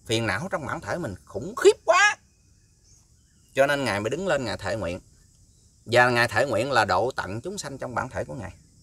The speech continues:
Và Ngài thệ nguyện là dùng gươm trí huệ đoạn cái bản ngã,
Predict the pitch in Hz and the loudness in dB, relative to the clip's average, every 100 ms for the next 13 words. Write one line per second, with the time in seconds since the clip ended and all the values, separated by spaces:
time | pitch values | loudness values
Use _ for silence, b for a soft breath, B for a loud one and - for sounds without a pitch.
0 | _ _ _ _ _ _ _ _ - 104 | _ _ _ _ _ _ _ _ -6 4
1 | 113 113 107 110 107 - 98 123 - 131 | 4 4 2 2 -2 -2 -2 0 0 -2
2 | - 101 104 98 95 90 135 127 180 185 | -2 0 -2 -4 -6 -6 -4 -4 -4 0
3 | 214 127 92 90 101 127 143 101 151 87 | 2 4 4 4 4 0 -4 -4 -6 -8
4 | 92 123 | -8 -8